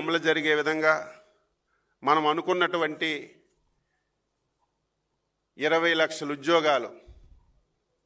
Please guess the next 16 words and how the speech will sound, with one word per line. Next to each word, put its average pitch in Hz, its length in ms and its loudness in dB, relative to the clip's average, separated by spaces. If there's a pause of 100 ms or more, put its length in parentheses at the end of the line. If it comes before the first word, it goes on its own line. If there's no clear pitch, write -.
(760)
ప్రతి 143 240 0 (100)
ఒక్కరికి 175 440 0 (120)
ఇవ్వాలి. 160 360 2 (920)
అదేదో 160 380 2 (120)
మనం 160 160 -2 (100)
చెప్పడం 165 380 -2
కాదు, 156 300 0 (640)
ఎవరు 156 320 4 (100)
కంప్యూటర్లో 180 580 2 (120)
చూసినా 160 320 -6 (100)
సరే 160 200 -2 (1080)
ఏ 151 140 0 (140)
పరిశ్రమలో 175 540 0 (120)
ఎంతమందికి, 165 600 -6 (720)
ఏ 165 40 2 (160)
ఊర్లో 185 220 4